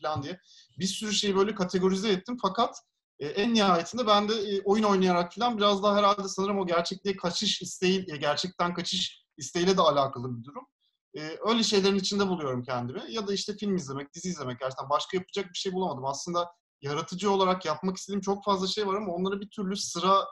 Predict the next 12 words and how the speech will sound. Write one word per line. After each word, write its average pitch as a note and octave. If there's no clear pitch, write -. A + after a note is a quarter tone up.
gelmiyor, F#3+
onları F3
gündeme F3+
alamıyormuş F3+
gibi B2
hissediyorum. C#3+
Bu F3+
bir C#3+
dert C3
ve C3
stres -
noktası B2+